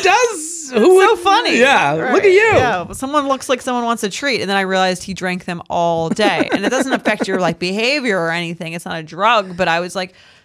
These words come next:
Speaker 2: "It's a little embarrassing."
Speaker 1: I'm a little turned off.
Speaker 2: Uh, right. You have a, like, you drink a little too much soda. This is like
Speaker 1: He was having f-, five hundred calories of soda a day.
Speaker 2: And you know, I, right?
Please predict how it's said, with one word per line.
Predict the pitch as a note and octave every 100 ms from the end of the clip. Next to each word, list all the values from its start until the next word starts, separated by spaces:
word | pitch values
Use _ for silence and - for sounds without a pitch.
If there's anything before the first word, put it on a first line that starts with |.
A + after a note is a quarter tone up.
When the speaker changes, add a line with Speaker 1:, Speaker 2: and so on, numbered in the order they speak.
| _
Speaker 2:
"It's | _
a | G#4+
little | A4+ A#4
embarrassing." | A4+ A4+ A4 - F3 F3 - _ _ _ -
Speaker 1:
I'm | G3
a |
little | G3 G#3 A3
turned | E4+ G3 F3+
off. | E3 C3 -
Speaker 2:
Uh, | B3+ D4
right. | D#4 D#4 A#3
You | G#3
have | A#3
a, | A#3
like, | B3 G#3 B3
you | F#3 C#4+ D#4+
drink | D4 E4 E4
a | E4
little | D#4+ D#4+
too | D#4+
much | D4+ -
soda. | D4 A#3 D#3+ F#2+ -
This | F#3+ F#3+
is | F3+
like | F#3+ F#3 F#3 - _ _ -
Speaker 1:
He | G#3+
was | G#3+
having | G#3+ F3
f-, | C3 - - - - _ _
five | - D#3 F3
hundred | G3+ E3+ D#3+
calories | D3 D#3+ E3 D#3
of | C3+
soda | C#3 C#3+ D#3
a | C#3+
day. | C#3+ F3
Speaker 2:
And | A3 A#3+ A#3+
you | A#3+
know, | B3 C#4
I, | A#2 G#3
right? | G#3 B3+ F#4+ -